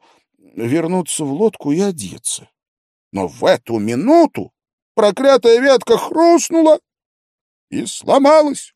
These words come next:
Я не удержал равновесия, вместе с полотенцем бухнулся в воду и моментально очутился на середине реки, хлебнув добрый штоф воды, прежде чем сообразил, что случилось.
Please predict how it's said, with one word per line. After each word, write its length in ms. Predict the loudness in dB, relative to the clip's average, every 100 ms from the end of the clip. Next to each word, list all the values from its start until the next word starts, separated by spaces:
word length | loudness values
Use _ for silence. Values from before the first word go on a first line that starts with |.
| _ _ _ _ _ _ _ _ _
Я 220 | -4 -2
не 120 | 0 0
удержал 640 | 0 0 0 0 0 -2
равновесия, 840 | -4 -2 -4 -4 -8 -10 -16 -18 -10
вместе 480 | -8 -6 -8 -12 -8
с 60 |
полотенцем 760 | -2 0 2 0 0 -2 -2 0
бухнулся 800 | 2 2 2 0 -8 -8 -6 -4
в 140 | -4
воду 680 | 2 4 6 4 2 -2 -2 _ _ _
и 200 | 0 2
моментально 840 | 4 2 2 0 2 4 4 2
очутился 600 | 0 0 -2 0 0 0 0
на 140 | 0
середине 600 | 0 -2 -2 -2 -2 0
реки, 520 | -2 -4 -6 -6 -8 -14 _
хлебнув 580 | -4 -2 0 0 -2 -2
добрый 460 | -2 0 0 0
штоф 640 | -2 -4 0 2 2 0 0
воды, 380 | 0 2 2 0
прежде 400 | 0 -2 -2 -4
чем 200 | -2 -2
сообразил, 560 | -2 -2 -4 -4 -6
что 240 | -8 -8 -8
случилось. 760 | -10 -12 -10 -12 -12 -14 -16